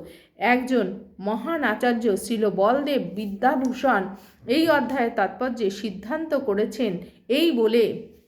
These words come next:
"যচ্ছক্তি লেশাত সূর্যাদা ভবন্তু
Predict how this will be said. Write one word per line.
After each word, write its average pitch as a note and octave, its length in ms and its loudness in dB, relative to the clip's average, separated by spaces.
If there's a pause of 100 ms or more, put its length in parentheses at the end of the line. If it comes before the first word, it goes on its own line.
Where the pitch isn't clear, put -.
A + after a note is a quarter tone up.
(760)
"যচ্ছক্তি E4 800 0 (400)
লেশাত C#4 640 2 (520)
সূর্যাদা B3 960 2 (1160)
ভবন্তু D#4+ 800 0